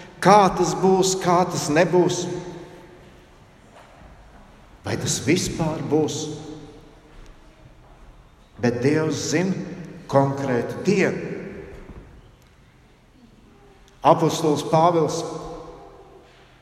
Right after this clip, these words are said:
nonāca Atēnās, un, ā, viņš staigāja pa Atēnas ielām. Tur bija dažādi altāri tempļos. Un viņš tur skatās un redz, tur ir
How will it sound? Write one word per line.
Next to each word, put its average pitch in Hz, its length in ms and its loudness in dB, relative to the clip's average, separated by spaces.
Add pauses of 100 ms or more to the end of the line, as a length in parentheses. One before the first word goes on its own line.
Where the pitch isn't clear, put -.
nonāca 165 560 2
Atēnās, 165 640 2
un, 143 220 0
ā, 131 440 2
viņš 139 300 -2
staigāja 180 580 4
pa 160 180 4
Atēnas 156 500 0
ielām. 170 440 2 (1900)
Tur 165 140 4
bija 165 220 2
dažādi 175 420 4
altāri 185 720 2
tempļos. 175 600 0 (2000)
Un 123 140 -6
viņš - 200 -2
tur 147 140 -4
skatās 160 680 -2
un 127 200 -2
redz, 147 340 -2 (720)
tur 156 160 2
ir 151 180 2